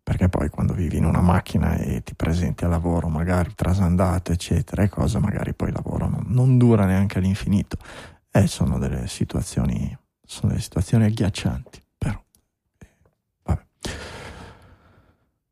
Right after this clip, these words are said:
Allora, è come s-, stesso problema che ha Tom Hanks, che si è arrabbiato perché gli hanno fregato la dentiera, cioè, fondamentalmente.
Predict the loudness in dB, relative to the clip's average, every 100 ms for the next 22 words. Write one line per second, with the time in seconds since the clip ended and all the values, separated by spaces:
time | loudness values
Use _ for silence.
0 | _ 4 8 8 8 4 2 4 6 8
1 | 8 6 2 0 4 6 6 6 6 6
2 | 6 6 6 6 6 6 6 2 4 4
3 | 4 2 4 4 4 6 6 4 4 4
4 | 4 6 6 4 2 0 0 0 0 2
5 | 2 4 2 4 4 4 0 2 0 2
6 | 0 2 2 0 0 2 2 0 -12